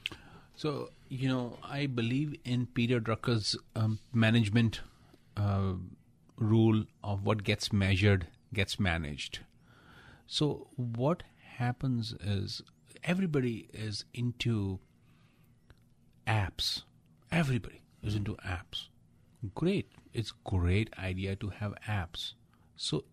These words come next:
information is getting stored in the apps, called as information fridge. It is there. Until you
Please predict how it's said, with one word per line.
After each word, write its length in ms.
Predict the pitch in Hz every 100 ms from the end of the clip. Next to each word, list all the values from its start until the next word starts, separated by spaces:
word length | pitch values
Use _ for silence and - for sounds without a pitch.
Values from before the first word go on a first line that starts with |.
| -
information 1200 | 160 - 175 123 113 143 - - 147 104 107 - _ _ _
is 180 | 123 113
getting 380 | 107 117 127 123
stored 680 | - - - 135 147 143 131
in 200 | 82 110
the 140 | 95 -
apps, 460 | 98 95 76 - - - - -
called 280 | 107 107
as 180 | 104 104 -
information 760 | 117 120 117 104 101 107 107 87
fridge. 600 | - 117 107 78 - - _ _
It 100 | 110
is 140 | 107 98
there. 140 | - -
Until 340 | 127 139 151
you 240 | 139 123